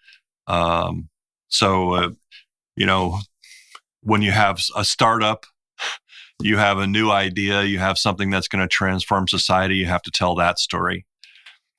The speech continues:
And then, uh, when a, a technology company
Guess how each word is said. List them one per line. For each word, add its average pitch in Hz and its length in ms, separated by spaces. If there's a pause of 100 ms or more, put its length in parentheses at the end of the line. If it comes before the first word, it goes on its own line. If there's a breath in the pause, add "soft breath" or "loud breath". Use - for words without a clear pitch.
And 101 180
then, 98 340
uh, 92 380 (100)
when 95 560 (600)
a, 92 400
a 104 120
technology 101 720
company 95 640